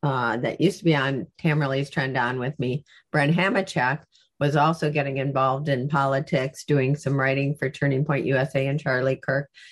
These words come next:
And through our friendship, continued to engage in political discourse. Uh, Brent joined me as my co-host from about, I don't know, twenty eighteen up until just this last year, last six months or so,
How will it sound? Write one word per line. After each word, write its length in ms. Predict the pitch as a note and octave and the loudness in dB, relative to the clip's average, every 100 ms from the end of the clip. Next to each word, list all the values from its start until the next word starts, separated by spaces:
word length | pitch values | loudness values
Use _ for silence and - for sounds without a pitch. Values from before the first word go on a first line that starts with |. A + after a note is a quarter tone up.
| - - | -18 -2
And 400 | D3 C#3 C3 C#3+ | 0 2 0 0
through 160 | C#3+ | 2
our 180 | B2+ C3 | 2 2
friendship, 440 | G3 G3 A3+ D#3+ - | 0 0 0 -2 -2
continued 580 | F3 D#3 E3 D3+ D3 C3 | -2 0 2 4 2 2
to 300 | B2+ A#2 D3 | 0 2 2
engage 520 | D3 D3 D3 D3 C#3+ | 2 4 4 2 0
in 240 | B2 C#3+ | -4 -4
political 480 | - D3 C#3 C#3+ C#3 | 2 2 2 2 2
discourse. 640 | B2+ C3+ - C#3 A#2+ C3+ - - - _ - | 2 0 0 0 0 -2 -8 -20 -20 _ -2
Uh, 200 | C3+ B2 | 0 2
Brent 340 | C#3+ C#3+ - | 2 2 2
joined 320 | D#3 C#3+ D3 | 2 2 2
me 200 | C#3+ C#3 | 2 0
as 280 | G#2 C3+ C#3+ | -2 -2 -2
my 180 | C3+ B2 | -4 -4
co-host 840 | - F3+ F3 F#3 E3 F#3 - - | 0 2 2 2 0 0 -4 -8
from 200 | C#3 C3+ | -4 -2
about, 380 | C#3 C3+ B2+ - _ | 0 0 0 -4 _
I 40 | - | -2
don't 140 | D#3 | 0
know, 320 | D3 A2+ C3+ D#3+ | 2 0 -2 -2
twenty 300 | C#3+ C#3 A#2+ | -2 0 0
eighteen 840 | C3+ D#3+ - D3+ C#3+ C#3+ C3+ D3 - - F#3+ - _ _ - | -2 -2 0 2 4 2 2 0 -2 -10 -12 -12 _ _ -4
up 100 | D#3+ | 0
until 360 | D3+ D3 C#3+ | 0 2 2
just 240 | C#3+ C#3+ D3 | 2 -2 -2
this 200 | C3+ - | -6 -4
last 540 | C3+ C3 B2+ D#3 - - | 0 2 2 -2 -6 0
year, 460 | D#3 D#3+ C3 C#3 - _ _ | 2 4 2 -2 -8 _ _
last 240 | D3+ - - | 0 0 -2
six 240 | C3 - | -6 -2
months 240 | D3 D3 | 0 0
or 80 | C#3+ | -4
so, 300 | C#3+ A#2+ B2 | 0 0 0